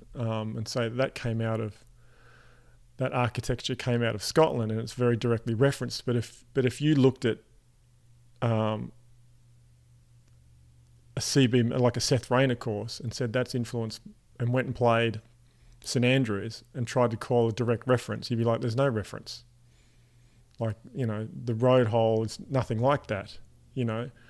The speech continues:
It, it's kind of a, it, it's a weird interpretation. It's like,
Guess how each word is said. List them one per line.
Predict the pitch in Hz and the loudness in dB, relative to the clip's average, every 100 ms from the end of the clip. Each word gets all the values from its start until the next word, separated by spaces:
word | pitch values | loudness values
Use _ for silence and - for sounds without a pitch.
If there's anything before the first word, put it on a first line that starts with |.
| - - - - | -20 -20 -12 -2
It, | 127 | 0
it's | 147 - - | 0 -2 -2
kind | 127 127 | 2 4
of | 117 | 4
a, | 110 110 110 - - - - | 4 2 0 -4 -18 -20 -6
it, | 139 120 | -2 0
it's | 147 - | 0 2
a | 120 | 2
weird | 113 123 123 123 107 - _ | 6 6 6 4 0 -12 _
interpretation. | 131 - 131 120 120 131 131 127 104 | -2 4 2 2 -2 2 2 2 -4
It's | 101 - | -8 -8
like, | 117 117 | -8 -8